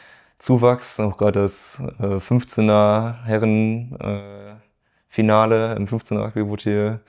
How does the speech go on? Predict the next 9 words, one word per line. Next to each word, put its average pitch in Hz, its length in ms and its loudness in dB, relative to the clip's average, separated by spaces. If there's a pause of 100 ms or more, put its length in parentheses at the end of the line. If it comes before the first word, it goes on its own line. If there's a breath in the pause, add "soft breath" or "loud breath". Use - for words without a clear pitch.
(340 loud breath)
in 110 160 2
Hannover 120 300 6
ausgetragen. 110 720 2
Da 101 120 4
war 101 140 6
auch 104 120 4
schon 104 460 2
großer 104 760 0
Zu-, 110 640 0